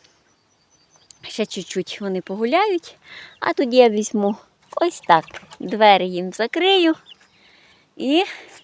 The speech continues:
і буду так ночувати. А там лише зверху чуть-чуть радном закрию верхні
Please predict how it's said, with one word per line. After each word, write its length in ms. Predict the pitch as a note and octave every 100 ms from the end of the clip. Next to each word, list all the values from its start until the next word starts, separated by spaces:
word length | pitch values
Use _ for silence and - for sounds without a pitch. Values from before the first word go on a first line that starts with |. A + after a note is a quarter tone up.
| _
і 140 | - C4
буду 260 | A#3 A3
так 280 | A#3 G#3+ G3+
ночувати. 720 | A#3 B3+ F4+ G4+ A3 D3 - - _ _ _ - - -
А 100 | -
там 240 | A#3 F4+ G#4
лише 280 | C#4 -
зверху 500 | A#3+ B3 C#4 F#4 -
чуть-чуть 540 | A3+ A3 - D4+ F4+ - - - - - -
радном 680 | A3 A3+ G#3+ A3 C#4+ D#4 D4+ -
закрию 640 | G3+ G3+ - G#3+ A#3 A#3 A3 - _ - - -
верхні 600 | A3 G#3 G#3 - G#3 G3